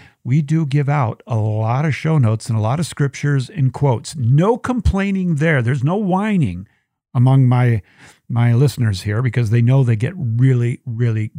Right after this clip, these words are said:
good notes. So we got a good team that puts it all, all together. Okay, so you're, you're asking right now, you're, you've already been Googling it, who's Doug and Wendy Weiner? Well, they are a couple who were on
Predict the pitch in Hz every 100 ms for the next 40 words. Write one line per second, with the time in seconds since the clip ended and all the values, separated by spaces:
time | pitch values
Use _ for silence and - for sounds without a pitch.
0 | 107 117 113 107 - 127 120 104 139 151
1 | 190 143 156 139 147 151 110 - 123 -
2 | 117 113 110 - - _ _ - 117 113
3 | 113 104 110 95 - - - 208 - 185
4 | 143 175 147 160 175 196 165 160 151 151
5 | 131 127 139 127 120 104 135 139 127 165
6 | 143 131 117 107 101 139 117 110 107 107
7 | 120 196 185 117 107 95 110 - 135 131
8 | 98 95 98 98 135 147 180 185 226 151
9 | 85 - _ _ _ _ _ _ 107 120
10 | 131 160 - - - - - _ 113 151
11 | 233 254 202 165 - 175 - 120 131 139
12 | 135 131 131 127 127 120 120 123 113